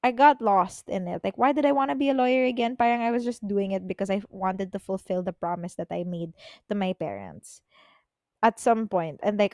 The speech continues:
a lot of people have been counting on me to pursue law talaga.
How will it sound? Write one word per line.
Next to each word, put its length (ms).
a 80
lot 240
of 180
people 300
have 160
been 180
counting 360
on 120
me 140
to 240
pursue 400
law 320
talaga. 560